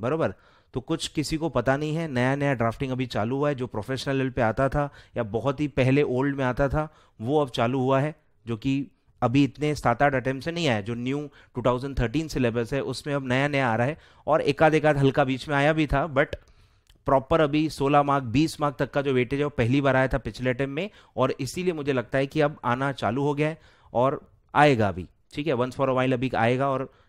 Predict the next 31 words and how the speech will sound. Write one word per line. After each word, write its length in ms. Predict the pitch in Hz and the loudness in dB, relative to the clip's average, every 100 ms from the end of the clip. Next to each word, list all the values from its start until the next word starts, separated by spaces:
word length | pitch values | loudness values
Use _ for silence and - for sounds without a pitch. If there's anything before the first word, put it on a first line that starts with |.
| - | -10
न्यू 180 | 117 143 | -4 -4
में 160 | 143 | -4
तो 100 | 131 | -2
आ 120 | 143 127 | 0 4
ही 140 | 139 | 4
रहा 100 | 135 | 4
है। 60 | 131 | 0
न्यू 320 | 120 131 139 | -2 -6 -4
कंपनी 400 | 123 117 135 139 | -4 -4 -4 -4
लॉ 120 | 131 | 0
का 100 | 135 | 0
एग्जीक्यूटिव 540 | 113 107 135 143 151 | 0 0 -2 -2 -4
का 100 | 143 | -2
जो 120 | 139 135 | -2 -4
न्यू 160 | 135 | -6
सिलेबस 440 | 135 135 135 135 143 | -6 -4 -4 -4 -4
है 140 | 135 - - _ - | -6 -10 -20 _ -8
उसमें 280 | 117 - 135 | -8 -4 -4
भी 60 | |
मैंने 200 | 131 131 | -2 -2
देखा 260 | 123 123 147 | 2 2 0
नहीं 100 | 143 | -4
है, 60 | 147 | 0
कल 200 | - 127 | 0 0
पेपर 300 | 123 135 120 | 0 -2 -2
था 120 | 135 | -2
उसका, 280 | 123 131 123 | -2 -2 -2
आज 120 | 120 | -2
पेपर 240 | 127 123 | -4 -4
था 60 | 123 | -4
सॉरी, 300 | 123 123 | -4 -6